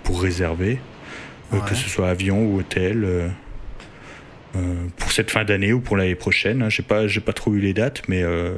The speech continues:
Speaker 1: apparemment, euh, les, les prix restent stables pour New York, donc c'est
Speaker 2: Ouais.
Speaker 1: encore assez abordable, hein.
Speaker 2: Tant mieux.
Speaker 1: Abordable, c'est, euh, un aller-retour, euh, en dessous de quatre cents euros, hein.
Speaker 2: Ah oui, c'est, euh, effectivement, plutôt abordable.
Speaker 1: C'est,
Speaker 2: Bien
Speaker 1: c'est
Speaker 2: abordable.
Speaker 1: moins cher,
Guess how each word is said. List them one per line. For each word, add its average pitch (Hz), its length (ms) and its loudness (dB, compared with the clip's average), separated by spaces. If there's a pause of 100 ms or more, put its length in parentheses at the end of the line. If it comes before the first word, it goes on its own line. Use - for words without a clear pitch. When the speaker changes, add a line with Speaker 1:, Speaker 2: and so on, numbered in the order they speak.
(120)
Speaker 1:
apparemment, 95 600 2
euh, 104 80 2
les, 92 180 2
les 95 140 0
prix - 240 0
restent 117 300 0
stables 120 400 2
pour 92 220 -2
New 92 100 0
York, 131 320 0
donc 98 120 -4
c'est 107 100 -4
Speaker 2:
Ouais. 104 80 -2
Speaker 1:
encore 104 220 0
assez 98 180 0
abordable, 92 540 0
hein. - 60 -4 (160)
Speaker 2:
Tant 143 100 0
mieux. 139 140 2 (520)
Speaker 1:
Abordable, 113 480 2
c'est, 110 280 2
euh, 95 280 4
un 95 80 0
aller-retour, 95 460 0
euh, 95 300 0
en 113 80 2
dessous - 180 -2
de - 80 -4
quatre 113 140 2
cents 110 180 2
euros, 95 260 2
hein. - 60 -6 (720)
Speaker 2:
Ah 160 80 2
oui, 160 120 4
c'est, - 180 -2
euh, 95 800 0
effectivement, 110 500 -2 (380)
plutôt 123 220 0
abordable. 113 280 0
Speaker 1:
C'est, 90 440 0
Speaker 2:
Bien 131 120 2
Speaker 1:
c'est 135 60 0
Speaker 2:
abordable. 104 180 2
Speaker 1:
moins 120 120 4
cher, 143 260 2